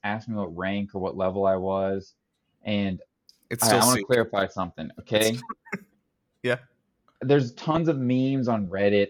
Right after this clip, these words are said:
Speaker 1: of, like, on the s-, on the Splatoon subreddit of, like, hops into lobby,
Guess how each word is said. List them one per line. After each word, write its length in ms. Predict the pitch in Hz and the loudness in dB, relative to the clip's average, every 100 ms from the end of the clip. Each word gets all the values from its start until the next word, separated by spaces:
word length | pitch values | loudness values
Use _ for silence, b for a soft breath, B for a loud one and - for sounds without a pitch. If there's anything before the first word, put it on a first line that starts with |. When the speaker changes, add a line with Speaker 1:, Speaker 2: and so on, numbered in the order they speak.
| - | -2
Speaker 1:
of, 220 | 110 95 | -6 -2
like, 320 | 95 92 - _ | -2 -2 -4 _
on 100 | 104 | -8
the 60 | 90 | -8
s-, 260 | - - - | -10 -16 -8
on 100 | 101 | -8
the 60 | 98 | -8
Splatoon 400 | - 98 107 98 | -10 -8 -6 -4
subreddit 640 | - 95 87 87 87 87 - | -2 -2 0 -2 -2 -4 -6
of, 160 | 87 - | -8 -6
like, 320 | 85 78 - _ _ _ _ _ _ _ _ | -8 -8 -12 _ _ _ _ _ _ _ _
hops 460 | _ 104 90 - - | _ 0 0 -2 -10
into 300 | 95 92 87 | -10 -8 -8
lobby, 600 | 85 87 87 87 87 85 | -4 -2 -4 -6 -8 -10